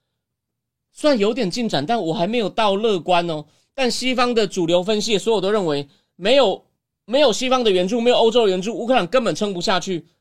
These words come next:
普丁就在等这一刻，没有错，我完全同意，好吗？这个我今天四辆坦克的文章基本上都有，基本上都有讲到，我等一下会放上去。好，那我们第一个话题哦，我们第一个话题就讲到这里。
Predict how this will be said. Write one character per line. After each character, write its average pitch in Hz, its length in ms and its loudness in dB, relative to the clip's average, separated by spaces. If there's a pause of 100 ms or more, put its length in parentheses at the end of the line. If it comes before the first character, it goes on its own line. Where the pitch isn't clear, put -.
(120)
普 233 200 4
丁 269 180 0
就 277 80 4
在 277 80 4
等 175 220 -2
这 233 120 2
一 202 60 0
刻， 220 200 0
没 190 120 0
有 247 100 2
错， 233 340 2 (120)
我 190 100 -2
完 214 160 2
全 226 160 -4
同 202 200 -4
意， 196 220 -8 (200)
好 208 100 -4
吗？ - 220 -4 (320)
这 320 80 -10
个 262 80 2
我 185 60 2
今 226 100 -2
天 254 100 -2
四 - 100 -2
辆 247 80 0
坦 180 140 -2
克 247 100 2
的 233 80 4
文 190 140 -2
章 202 200 0
基 247 120 -6
本 190 80 -4
上 208 180 -2
都 208 140 -2
有， 190 160 -4 (120)
基 254 100 -8
本 208 100 -2
上 220 140 -2
都 214 100 0
有 196 60 0
讲 143 200 -2
到， 160 260 -2 (160)
我 175 100 -10
等 170 160 -2
一 185 40 -4
下 226 200 2
会 196 260 -2 (300)
放 214 180 -4
上 190 160 -4
去。 185 260 -6 (120)
好， - 260 -4 (180)
那 320 120 -2
我 294 40 2
们 226 120 -4
第 277 120 -6
一 277 60 -8
个 233 100 0
话 240 180 2
题 180 200 -4
哦， 160 220 -2 (960)
我 220 80 -12
们 247 100 -6
第 302 100 -6
一 320 40 -8
个 277 80 -6
话 277 160 0
题 226 160 -6
就 247 160 -2
讲 190 120 -6
到 196 80 -6
这 220 160 -4
里。 156 200 -6